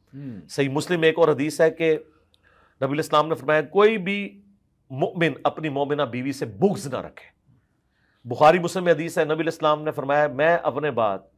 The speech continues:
Speaker 2: तुम्हारे लिए सबसे बड़ी आजमाइश तुम्हारी औरतें छोड़ के जा रहा हूं।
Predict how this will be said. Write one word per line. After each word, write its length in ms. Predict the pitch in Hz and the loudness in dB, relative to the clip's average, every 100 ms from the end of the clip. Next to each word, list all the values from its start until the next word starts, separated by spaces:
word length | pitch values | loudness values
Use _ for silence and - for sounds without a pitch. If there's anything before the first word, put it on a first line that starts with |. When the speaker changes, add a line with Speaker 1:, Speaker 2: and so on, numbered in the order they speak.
| _ _ | _ _
Speaker 2:
तुम्हारे 280 | - 135 139 | -4 0 0
लिए 180 | 147 147 | 0 -4
सबसे 340 | 147 165 - | -4 -6 -6
बड़ी 220 | 131 131 139 | -6 -6 -6
आजमाइश 540 | 120 104 123 127 - _ _ _ | -8 -4 -4 -4 -10 _ _ _
तुम्हारी 280 | 127 127 143 | -2 0 0
औरतें 360 | 131 123 135 | -2 -4 -6
छोड़ 220 | 120 113 95 | -8 -8 -10
के 120 | 95 | -10
जा 140 | 90 | -8
रहा 80 | 101 | -8
हूं। 80 | 98 | -10